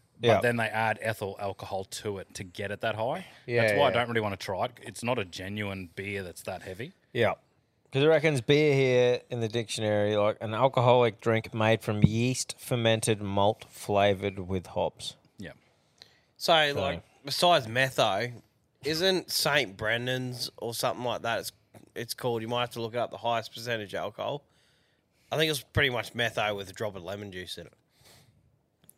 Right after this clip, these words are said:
Speaker 1: And it, it, what, it's a spirit, not a beer?
Speaker 3: Yeah, it's, yeah, going away from beers, just going the most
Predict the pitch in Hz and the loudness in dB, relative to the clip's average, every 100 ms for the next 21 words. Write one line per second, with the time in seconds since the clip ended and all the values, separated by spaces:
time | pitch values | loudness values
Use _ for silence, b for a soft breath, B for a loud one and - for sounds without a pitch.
0 | _ _ _ _ _ _ - 107 107 - | _ _ _ _ _ _ -12 -8 -8 -10
1 | 113 104 104 - 92 - 104 90 87 98 | -8 -8 -8 -12 -14 -8 -6 -6 -8 -12
2 | 87 90 87 127 _ - 123 107 95 92 | -10 -10 -10 -12 _ -6 2 4 4 2
3 | - - 104 95 92 87 87 117 104 98 | -4 -6 -2 0 -2 -6 -6 -2 -2 -2
4 | 101 98 101 98 113 - 120 110 113 113 | -4 -6 -6 -4 -6 -2 -2 -2 -4 -4
5 | 110 | -4